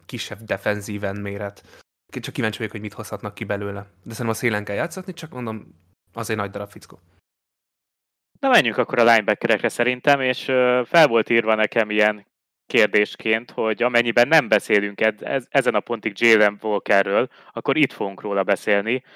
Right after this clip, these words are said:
Speaker 2: Srácok, Jalen Walker, mi lesz belőle? Linebacker lesz, szélső pass sietető lesz, kicsit minden lesz ilyen. Andrew Fangin kell, ö, Frankie Louvu, Devin White, Patrick Queen, mi lesz belőle? Vagy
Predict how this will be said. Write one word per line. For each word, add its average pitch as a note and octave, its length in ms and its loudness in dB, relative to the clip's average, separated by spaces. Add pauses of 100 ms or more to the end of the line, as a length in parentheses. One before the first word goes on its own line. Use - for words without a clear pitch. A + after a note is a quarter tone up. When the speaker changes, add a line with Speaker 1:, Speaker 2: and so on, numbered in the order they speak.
(440)
Speaker 2:
Srácok, A#2+ 500 2
Jalen A#2+ 380 4
Walker, G#2 480 0
mi E3 80 -2
lesz G#2+ 180 4
belőle? G2 340 -2
Linebacker A2 640 4
lesz, F#2 220 -2
szélső C3 340 0
pass G#2 220 -2
sietető G#2 480 -2
lesz, F#2+ 180 -2
kicsit - 340 -4
minden G2+ 340 2
lesz G2 260 0
ilyen. F#2+ 280 0 (380)
Andrew C#3 360 2
Fangin G#2+ 520 2
kell, G2+ 400 6
ö, G2 200 -2
Frankie B2+ 520 2
Louvu, G2+ 400 -8
Devin A2 460 2
White, G2+ 400 4
Patrick B2+ 480 0
Queen, A#2 180 0
mi D#3+ 100 4
lesz A2 200 6
belőle? G2 420 2
Vagy G#2+ 260 2